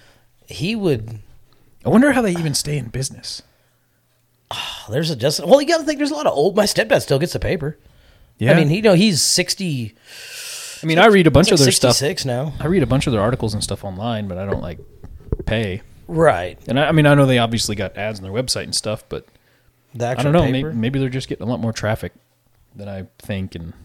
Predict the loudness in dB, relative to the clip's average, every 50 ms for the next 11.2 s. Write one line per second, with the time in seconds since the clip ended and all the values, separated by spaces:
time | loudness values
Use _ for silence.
0 | -20 _ _ _ _ -8 -4 -2 -2 0 0 0 0 -2 -2 -4 -6 -6 -2 2
1 | 4 4 6 6 6 6 4 4 2 0 0 0 -2 -4 -4 -2 0 0 0 0
2 | -2 -4 -6 -6 -6 -6 -6 -6 -6 -6 -8 -8 -10 -12 -14 -20 _ _ -20 -20
3 | -20 -6 -4 2 4 4 6 6 4 0 2 2 2 2 0 0 -2 -4 -4 -4
4 | -6 -6 -4 -4 -2 0 0 0 0 -2 -2 -2 -4 -4 -4 -4 -6 -8 -2 2
5 | 4 4 6 6 6 4 4 4 4 2 2 0 0 2 4 4 4 4 4 2
6 | 0 0 0 -2 -2 -4 -4 -2 -2 -2 -2 -2 -2 -4 -4 -6 -6 -8 _ _
7 | -18 -10 -6 -4 -2 -2 -2 -4 -4 -4 -2 -2 0 -2 -2 0 -2 0 0 0
8 | 0 -2 -2 -4 -4 -4 -2 -4 -6 -6 -8 -10 -10 -8 -6 -4 -4 -4 -4 -6
9 | -8 -12 -12 -10 -6 -4 -4 -4 -4 -8 -8 -2 2 2 4 4 2 2 0 -4
10 | -8 -12 -10 -8 -6 -4 -2 -2 -2 -2 -2 -4 -4 -6 -6 -6 -6 -6 -8 -8
11 | -8 -8 -8 -10